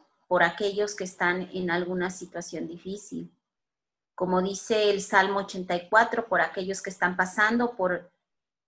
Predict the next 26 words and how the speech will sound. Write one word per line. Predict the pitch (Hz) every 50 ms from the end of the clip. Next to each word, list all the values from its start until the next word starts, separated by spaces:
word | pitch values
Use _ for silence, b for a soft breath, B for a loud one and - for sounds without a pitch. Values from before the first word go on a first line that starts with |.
| _ _ _ _ _ _
el | - 190 185 180 180 180
valle | 180 202 196 208 220 247 240
de | 247 247
las | 240 226 214 214 -
lágrimas. | 202 185 180 175 175 170 170 160 139 120 - - - - - - - _ _ _ _ _ _ _ _ _ _ _ _ _ _ _ _ _ _ _ _ _ _ _ _ _ _ _ - _ _
Yo | - - 196 208 208 -
te | 240 233
ruego | 226 226 233 233 226 233 240 240
que | - 214
ellos | 190 190 196 196 190 190 185
vean | 196 208 220 226 233 247 262 277 277
cómo | 262 - 202 196 202 208 208 202
confiando | - 196 190 190 185 - 233 214 208 208 208 202 208
en | 202 208 190 -
ti, | - 240 240 254 262
Señor, | 254 - 254 214 214 214 208 208 196
ese | 190 190 - 208 190
valle | 185 180 180 180 185
de | 180 180 175
las | 165 170 175 -
lágrimas | 190 202 202 208 214 220 226 233 226 226 220 226 233 247 240 - - - _ _ _ _ _ _
se | - - 202 196
convierte | 220 202 202 202 208 208 208 202 208 - 220
en | 208 214 214 214
un | 220 226 240 240
manantial. | 233 233 226 220 196 190 196 185 - 190 175 127 101 - - _